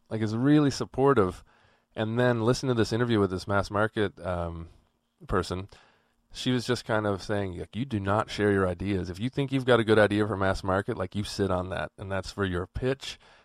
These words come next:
And you hope that someone buys it from you, and it's, like, really secretive and competitive. And, um,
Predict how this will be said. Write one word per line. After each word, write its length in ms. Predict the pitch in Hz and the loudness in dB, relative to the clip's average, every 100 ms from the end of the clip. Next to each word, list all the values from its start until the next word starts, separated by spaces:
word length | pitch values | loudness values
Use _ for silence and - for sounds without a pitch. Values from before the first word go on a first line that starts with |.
| _ | _
And 420 | 87 92 90 87 | -6 -4 -4 -4
you 140 | 90 104 | -2 -2
hope 420 | 104 107 - - _ | 4 2 2 -8 _
that 200 | 95 87 | -10 -6
someone 300 | 101 95 90 | -6 -4 0
buys 240 | 90 90 | 2 2
it 80 | 90 | -2
from 200 | 98 95 | -6 -4
you, 360 | 95 95 95 90 _ _ | -4 -2 -2 -4 _ _
and 280 | 92 92 87 - | -8 -8 -10 -16
it's, 180 | - | -10
like, 120 | 107 92 | -10 -8
really 360 | 95 113 110 | 0 2 2
secretive 640 | 95 - 113 107 110 98 82 | 0 -2 -4 -2 0 0 -2
and 140 | 85 | -10
competitive. 640 | - 85 110 110 101 90 - - - _ _ | -12 -8 -4 -2 0 -2 -4 -16 -20 _ _
And, 520 | - 98 95 92 90 - _ _ _ _ _ | -6 -2 -2 -4 -8 -12 _ _ _ _ _
um, 600 | - 95 90 85 85 107 | -2 0 0 -2 -8 -14